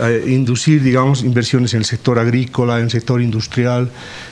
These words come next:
que podamos competir mejor con las importaciones y exportar. Y eso realmente uno ve un deterioro. Entonces, puede haber un, un leve crecimiento, eh, que, que no sé, eh, se está hablando, pero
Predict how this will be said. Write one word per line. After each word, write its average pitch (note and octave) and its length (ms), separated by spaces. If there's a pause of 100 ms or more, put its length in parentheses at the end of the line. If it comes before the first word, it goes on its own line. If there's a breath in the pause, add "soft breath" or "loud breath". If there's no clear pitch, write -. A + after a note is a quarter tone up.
(160 loud breath)
que C#3+ 100
podamos D3+ 440
competir C#3+ 460
mejor C3+ 320
con C3 140
las B2 160
importaciones B2+ 920
y D3 200
exportar. A2+ 600 (840 loud breath)
Y D#3+ 140
eso F#3 200
realmente E3+ 460
uno D#3+ 320
ve D3+ 120
un D3 120
deterioro. B2 560
Entonces, E3 580 (480 loud breath)
puede G#3 240
haber F#3+ 280
un, F3 300
un D#3+ 220
leve D#3+ 300
crecimiento, C3+ 800
eh, A#2 200
que, A#2+ 240
que B2 140
no C3 380
sé, D3 180
eh, B2 560 (460 loud breath)
se - 100
está D3+ 220
hablando, D3 500
pero C3 180